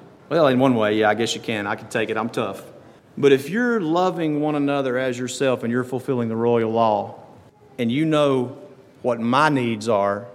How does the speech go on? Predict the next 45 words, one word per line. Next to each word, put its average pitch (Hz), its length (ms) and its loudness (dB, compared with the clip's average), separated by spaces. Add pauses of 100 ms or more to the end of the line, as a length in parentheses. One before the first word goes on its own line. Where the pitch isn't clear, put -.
(480)
you 110 80 -10
get 127 180 -2
that? - 580 -2
It's 120 160 -8
not 135 180 4
about 143 240 2
what 113 140 0
you 131 220 0
want. 104 400 -2
It's 113 140 -10
about 120 240 2
what 117 200 -2
your 107 80 -4
neighbor 127 380 0
wants. - 520 -6 (520)
So - 140 -8
put 156 200 -2
me 160 220 4
in 156 80 6
that 120 160 4
position 110 420 -2
for 104 120 -6
just 123 200 -4
a 127 40 -2
moment. 131 420 0 (640)
What 190 120 2
are 151 60 4
my 139 240 4
needs 107 600 -6 (260)
as 104 140 -2
your 98 80 -4
pastor? 120 460 -2
I'm 131 80 -2
not 233 160 2
talking 214 160 0
about 113 120 0
giving 117 240 0
money. 117 360 0 (600)
You 123 60 -8
say, 123 220 2
"Well, 117 240 -2 (100)
I 131 60 4
wonder 180 580 2 (400)
what 143 200 0
time 117 640 0